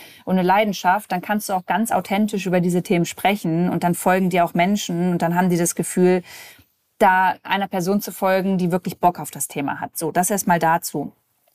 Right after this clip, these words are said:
Wenn du diese Leidenschaft gefunden hast, dann kommen die Themen von ganz allein, weil du beschäftigst dich ja in deinem Alltag damit, oder liest viel, hörst, sprichst mit Menschen und so ist es bei mir auch. Also ich, äh,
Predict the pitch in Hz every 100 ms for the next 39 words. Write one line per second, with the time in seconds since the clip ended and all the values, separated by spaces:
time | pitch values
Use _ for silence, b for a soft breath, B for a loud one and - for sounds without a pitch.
0 | - - 220 247 247 247 339 240 240 -
1 | 214 220 202 185 208 269 262 - - B
2 | B B - 196 - 247 190 233 247 214
3 | 190 196 180 180 190 165 160 170 180 185
4 | 254 294 240 - 214 196 185 180 175 185
5 | 233 202 180 180 175 180 - 165 165 226
6 | 233 - 208 196 190 208 208 208 - -
7 | 208 - 180 175 202 220 - 196 208 B
8 | B B 180 196 220 214 185 180 165 160
9 | 160 143 - 165 175 - - - - -